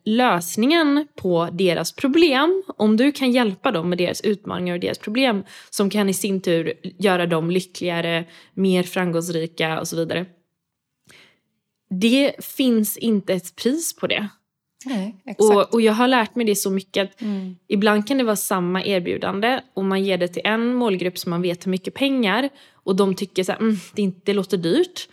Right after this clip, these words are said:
Speaker 1: Och sen någon annan som inte har pengar och säger, "Jag hittar pengarna på något sätt." Så
Speaker 2: Mm.
Speaker 1: det handlar inte om, det är så intressant det där.
Speaker 2: Exakt.
Speaker 1: Det handlar inte om hur mycket pengar du har.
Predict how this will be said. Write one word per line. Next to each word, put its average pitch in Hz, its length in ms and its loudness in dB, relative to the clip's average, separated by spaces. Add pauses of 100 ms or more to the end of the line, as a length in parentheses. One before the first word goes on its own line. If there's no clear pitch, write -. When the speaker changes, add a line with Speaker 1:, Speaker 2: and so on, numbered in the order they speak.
(360)
Speaker 1:
Och 226 140 0
sen 254 120 4
någon 254 140 2
annan 233 260 2
som 220 120 -2
inte 220 200 0
har 285 60 0
pengar 87 360 -2
och 196 120 -2
säger, 190 220 2
"Jag 220 200 2
hittar 233 280 -4
pengarna 175 400 -4
på - 100 -10
något 175 200 -6
sätt." - 260 -6
Så 214 120 4
Speaker 2:
Mm. 185 120 0
Speaker 1:
det 247 80 4
handlar 254 460 2
inte 294 280 2
om, 190 200 -2
det 240 200 2
är 262 40 2
så 247 160 -4
intressant 233 480 -2
det 240 60 -2
där. 208 100 2
Speaker 2:
Exakt. - 440 -8
Speaker 1:
Det 262 60 4
handlar 247 320 4
inte 269 240 2
om 185 100 2
hur 180 180 0
mycket 208 480 0
pengar 190 340 -2
du 247 80 4
har. 226 260 -2